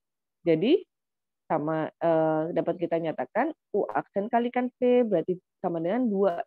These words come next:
X kalikan sinus X Y kuadrat ditambah U V aksen. U-nya X kuadrat, V aksennya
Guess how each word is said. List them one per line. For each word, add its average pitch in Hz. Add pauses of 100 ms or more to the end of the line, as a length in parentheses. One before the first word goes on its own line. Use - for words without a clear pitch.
X 220 (160)
kalikan 202
sinus 254
X 202 (160)
Y 208
kuadrat 208
ditambah 175 (880)
U 269
V - (120)
aksen. -
U-nya 180
X - (160)
kuadrat, 226 (140)
V -
aksennya 175